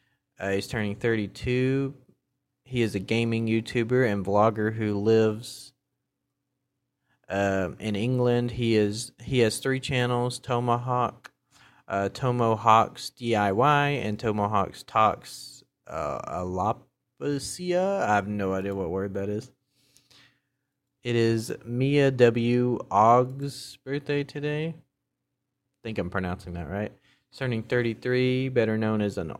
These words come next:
uh, he is an Indon-, Indonesian gaming YouTuber. I think that's all it says.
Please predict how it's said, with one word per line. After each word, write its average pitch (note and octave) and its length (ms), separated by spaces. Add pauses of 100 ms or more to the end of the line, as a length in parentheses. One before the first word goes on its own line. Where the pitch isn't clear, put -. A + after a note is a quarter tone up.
(600)
uh, G3+ 760 (800)
he B2 160
is A2+ 140
an G#2+ 100
Indon-, A#2 720
Indonesian A#2+ 1080
gaming A2 540
YouTuber. E2 640
I A2 60 (540)
think A2+ 140
that's - 140
all D#2 160
it - 60
says. F#2+ 420